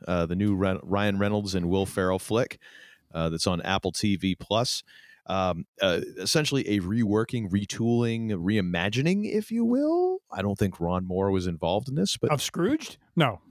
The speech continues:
Speaker 1: One can never, well, I mean, of A Christmas Carol, which is basic, and they do mention
Speaker 2: <laughs>
Speaker 1: Scrooged, which I thought was great because I'm like, "Oh my gosh, this is so, like,
Speaker 2: Meta.
Speaker 1: kind of taking some pages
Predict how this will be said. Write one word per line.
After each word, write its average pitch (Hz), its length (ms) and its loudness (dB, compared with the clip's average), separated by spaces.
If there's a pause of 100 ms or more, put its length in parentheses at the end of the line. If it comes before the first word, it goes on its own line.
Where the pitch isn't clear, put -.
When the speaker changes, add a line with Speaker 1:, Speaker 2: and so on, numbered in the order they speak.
(180)
Speaker 1:
One 104 140 2
can 110 160 -2
never, 123 260 0
well, 127 300 0
I 107 60 -2
mean, 110 280 -4
of 101 160 0
A 101 60 -2
Christmas - 340 0
Carol, 104 380 0
which 110 160 0
is 104 120 2
basic, 110 400 0
and 104 140 2
they 110 60 2
do 135 180 0
mention 160 360 2
Speaker 2:
<laughs> - 20 2
Speaker 1:
Scrooged, 151 640 0 (340)
which 127 160 0
I 131 80 0
thought 143 220 0
was 117 140 -2
great 113 340 0
because 104 200 -2
I'm 104 100 0
like, 95 180 0
"Oh 131 80 0
my 90 100 -4
gosh, 95 340 0
this 113 160 2
is 98 140 0
so, - 400 0
like, 90 380 -4
Speaker 2:
Meta. 120 180 0
Speaker 1:
kind 139 140 4
of 170 80 -2
taking 104 320 -2
some 92 180 -2
pages 98 400 0